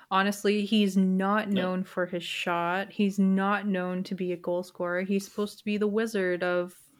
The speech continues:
Speaker 1: uh, hockey I Q. And if that means being a ping pong of other, other, other players and setting up the play, then so be it. It's just his name is in these talks because of the contract, unfortunately. And we see those big numbers and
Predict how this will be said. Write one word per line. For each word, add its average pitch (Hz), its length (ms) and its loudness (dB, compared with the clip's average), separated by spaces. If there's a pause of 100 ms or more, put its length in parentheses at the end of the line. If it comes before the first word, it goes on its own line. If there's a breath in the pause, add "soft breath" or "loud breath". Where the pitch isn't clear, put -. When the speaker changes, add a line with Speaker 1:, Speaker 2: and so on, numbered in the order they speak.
(120)
Speaker 1:
uh, 190 140 2
hockey 208 420 2
I 190 120 -2
Q. 196 480 4
And 175 180 4 (260 loud breath)
if 208 140 0
that 208 300 6
means 214 480 6
being 214 420 4
a 175 320 2 (280)
ping 254 320 10
pong 226 380 6
of 208 280 4
other, 214 340 2
other, 220 440 6 (480 loud breath)
other 220 220 4
players 220 600 4
and 190 260 4
setting 214 380 2
up 208 120 -4
the 202 80 -4
play, 247 540 4
then 277 220 4
so 294 300 0 (140)
be 294 280 6
it. 190 240 2
It's 196 200 -2
just - 400 -2 (140)
his 240 280 0
name 247 560 4
is 214 140 -4
in 220 120 4
these 214 160 0
talks 240 420 0
because 220 400 -2
of 202 120 -2
the 185 80 -2
contract, 170 600 -2
unfortunately. 170 840 -6
And 170 160 -2
we 185 100 -2
see 220 280 4
those 202 240 4
big 196 280 2
numbers 226 440 4
and 190 260 2